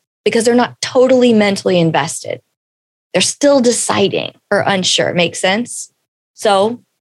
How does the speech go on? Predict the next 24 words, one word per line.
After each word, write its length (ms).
emotional 800
investment 680
means 320
they 320
actually 580
want 500
it. 180
It's 240
one 220
thing 180
to 100
say, 440
"I'd 160
like 220
to 60
have 360
this," 300
but 120
it's 140
another 380
thing 440
to 140
desire 600
it, 200